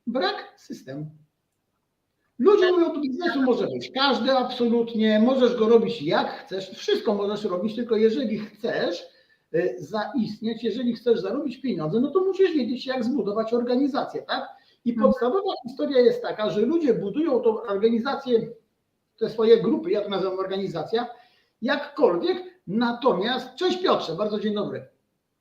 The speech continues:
Speaker 1: witamy Cię. Numer jeden, co to znaczy, że nie ma systemu? Podstawowa historia, jeżeli nie będziesz osobą kluczową, nie zbudujesz biznesu.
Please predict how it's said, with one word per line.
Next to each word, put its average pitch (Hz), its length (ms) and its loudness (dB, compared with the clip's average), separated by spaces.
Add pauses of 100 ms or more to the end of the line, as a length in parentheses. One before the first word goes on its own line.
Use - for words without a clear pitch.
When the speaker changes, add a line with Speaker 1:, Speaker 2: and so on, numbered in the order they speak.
(240)
Speaker 1:
witamy 185 400 -2
Cię. - 200 -12 (360)
Numer 311 520 6
jeden, 196 320 6
co 339 120 -2
to 349 140 -2
znaczy, 262 300 -4
że 208 140 0
nie 254 180 2
ma 320 180 0
systemu? - 580 -6 (520)
Podstawowa 302 680 0
historia, 170 800 -4
jeżeli 269 800 4
nie 226 140 6
będziesz 285 580 2
osobą 214 580 -2
kluczową, 208 680 -4 (280)
nie 294 140 -4
zbudujesz 135 380 -12
biznesu. - 400 -20